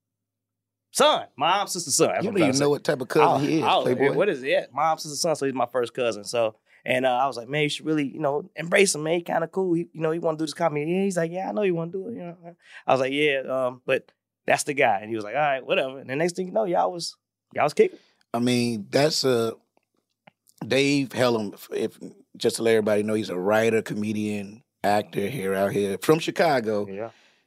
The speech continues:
Speaker 2: And, you know, that was one of the cats that used to be with me everywhere. At first, it
Speaker 1: Yeah.
Speaker 2: literally was irritating me.
Speaker 1: <laughs> See?
Speaker 2: But he just was a very consistent friend.
Speaker 1: Very persistent.
Speaker 2: And, like, <laughs> he used to get picked on by other comedians.
Speaker 1: Mm-hmm.
Speaker 2: Like,
Speaker 1: I
Speaker 2: "What, you
Speaker 1: remember.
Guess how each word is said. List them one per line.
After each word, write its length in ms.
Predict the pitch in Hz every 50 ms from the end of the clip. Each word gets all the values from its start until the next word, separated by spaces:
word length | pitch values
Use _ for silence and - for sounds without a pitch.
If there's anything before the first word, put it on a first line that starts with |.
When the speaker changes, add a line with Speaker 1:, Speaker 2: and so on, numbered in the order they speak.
| _ _ -
Speaker 2:
And, 580 | 120 123 123 120 123 120 120 117 113 101 - -
you 100 | 139 143
know, 180 | 139 120 120 120
that 120 | 113 123
was 120 | 135 151 127
one 140 | 127 135 123
of 40 | 123
the 60 | 120
cats 340 | - - 135 127 123 - -
that 160 | - 123 120
used 200 | 117 120 127 123
to 60 | - 131
be 160 | 113 123 127
with 200 | 120 123 117 -
me 200 | 104 113 123 123
everywhere. 340 | 131 - 190 156 104 98 90
At 180 | - 117 117 -
first, 220 | - 180 190 - 135
it 80 | -
Speaker 1:
Yeah. 80 | 131 139
Speaker 2:
literally 280 | 151 143 147 151 160 156
was 180 | 147 151 143
irritating 480 | 156 180 190 165 - - 120 113 101 104
me. 180 | 104 101 107 110 - - -
Speaker 1:
<laughs> 180 | 587 571 - 233
See? 380 | - - 101 95 135 160 _ _ _ _ _
Speaker 2:
But 400 | 117 117 113 143 147 139 135 123 - - _ _ _ _ _ - - - - - - - _
he 240 | - - 135 - 156
just 220 | 123 143 147 135 -
was 260 | 147 127 131 135 117
a 40 | 123
very 340 | 107 104 117 127 131 135 127
consistent 720 | - - 120 110 - - - - 143 135 - - 123 98 -
friend. 380 | - 240 - 123 107 - - -
Speaker 1:
Very 200 | 107 113 113 110
persistent. 540 | - 113 - - 98 92 85 _ _ _ _ _ _ -
Speaker 2:
And, 220 | 120 123 123 120
like, 240 | 117 113 113 110 - -
<laughs> 0 |
he 180 | 120 - - 202
used 140 | 240 262
to 80 | - 156
get 240 | 131 147 147 147 _
picked 220 | - 185 185 -
on 120 | 165 151 143
by 100 | 139 135
other 160 | 147 143 135
comedians. 480 | - 151 143 175 226 240 143 101 - 110
Speaker 1:
Mm-hmm. 600 | 107 107 113 117 113 110 127 143 165 180 170 -
Speaker 2:
Like, 80 | - -
Speaker 1:
I 0 |
Speaker 2:
"What, 140 | 135 143 156
you 80 | 160 139
Speaker 1:
remember. 100 | 120